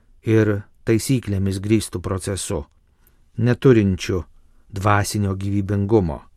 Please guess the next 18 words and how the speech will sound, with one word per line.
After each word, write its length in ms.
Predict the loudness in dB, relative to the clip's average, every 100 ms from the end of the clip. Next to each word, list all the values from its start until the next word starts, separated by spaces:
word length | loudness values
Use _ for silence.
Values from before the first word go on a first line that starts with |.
| _ _ _ -4
Bažnyčios 720 | 2 4 6 2 2 -2 -2
atsinaujinimas 800 | -2 2 4 6 6 4 2 0
negali 540 | 0 4 4 4 4
įvykti 400 | 4 2 2 -2
tik 240 | 0 0 2
per 160 | 0 0
struktūras 680 | -2 -4 -4 -2 0 0 0
ir 120 | -4
procedūras, 840 | -4 -4 -4 -2 0 0 -2 -6 -14 _ -20 -20 _ _ _ _ _ _
bet 280 | -2 0 -2 -12 4
turi 320 | 6 6 4 -2 -16 -20 -20 -10
prasidėti 720 | -4 -2 -2 0 4 4 4 2
nuo 280 | 4 2 0
širdies 600 | -4 0 0 4 4 2 -4
atsivertimo. 760 | -8 -6 -6 -6 -6 -6 -8 -16 _ _ _ _
Tai 120 | 2 4
yra 220 | 4 2
pagrindinė 760 | 2 2 4 4 2 0 -4